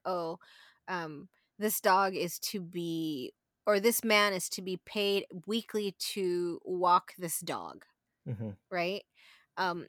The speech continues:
Speaker 1: and then the dog passes. But there's nothing in the will that says, like, "It's gonna stop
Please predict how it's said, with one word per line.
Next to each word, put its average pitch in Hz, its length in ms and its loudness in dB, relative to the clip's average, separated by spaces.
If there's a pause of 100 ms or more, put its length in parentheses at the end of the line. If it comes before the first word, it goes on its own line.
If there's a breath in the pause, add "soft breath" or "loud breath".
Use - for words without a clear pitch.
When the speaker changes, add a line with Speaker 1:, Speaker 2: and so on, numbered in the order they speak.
(140)
Speaker 1:
and 202 140 -4
then 196 120 0
the 190 80 0
dog 175 320 4
passes. 170 760 2 (500 soft breath)
But 202 180 2
there's 190 220 0
nothing 208 460 2
in 185 400 0
the 180 100 -2
will 180 420 2
that 175 240 -2
says, 165 420 -4
like, 147 340 -6
"It's 175 240 -2
gonna 151 300 -2
stop - 500 2